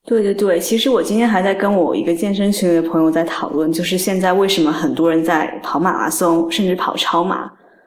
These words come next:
就是将近两百公里的那种赛跑，其实就是跑步让你刺激你的多巴胺分泌，然后让你觉得非常快乐。然后也是，包括我认识有很多人也是因为跑步跑得非常上瘾，然后觉得这种感觉无法自拔，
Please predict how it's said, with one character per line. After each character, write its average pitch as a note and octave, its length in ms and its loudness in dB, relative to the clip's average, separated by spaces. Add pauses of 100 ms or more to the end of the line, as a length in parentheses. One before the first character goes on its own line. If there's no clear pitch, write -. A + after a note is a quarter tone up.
(200)
就 G3+ 120 -2
是 C#3+ 520 -4
将 F3+ 180 2
近 F#3 180 0
两 D3 160 2
百 F3 140 0
公 D#3+ 220 2
里 D#3 120 2
的 - 280 -2
那 D#3+ 180 2
种 - 420 -4 (140)
赛 - 220 -2
跑， - 300 -4 (480)
其 - 120 -8
实 A3 160 0
就 A3+ 160 4
是 G3+ 160 -2
跑 E3 220 -4
步 E3+ 160 0
让 F3 180 2
你 D3+ 60 0
刺 - 160 -2
激 E3 160 0
你 D3+ 80 2
的 C3+ 80 0
多 D3+ 160 0
巴 D#3 100 2
胺 D#3+ 200 2
分 D#3+ 160 0
泌， D#3+ 100 2
然 D#3 100 -4
后 D#3 60 0
让 D#3 160 2
你 D3+ 40 -2
觉 C#3+ 100 -2
得 D3 80 0
非 E3+ 160 0
常 D#3+ 180 -2
快 D#3+ 280 -2
乐。 - 280 -6 (760)
然 D3 140 -2
后 F3 200 2
也 D#3+ 160 0
是， E3+ 400 0
包 E3 140 0
括 F3 140 0
我 D#3+ 120 0
认 F#3+ 220 -2
识 E3+ 140 0
有 E3 80 2
很 D#3+ 180 -4
多 D#3+ 140 0
人 D#3+ 80 0
也 - 40 -4
是 - 200 -4
因 D#3 100 4
为 D3+ 60 0
跑 - 240 -6
步 F3 120 -2
跑 E3 220 -2
得 - 60 -4
非 E3+ 200 -2
常 E3+ 240 -2
上 C#3+ 260 0
瘾， - 140 -4
然 A2+ 80 -4
后 D3+ 120 -2
觉 D3+ 100 -2
得 C#3+ 60 2
这 D3+ 120 0
种 D3+ 140 0
感 D#3+ 180 -4
觉 C#3+ 120 -2
无 C#3 120 -2
法 - 220 -4
自 - 180 -4
拔， - 300 -4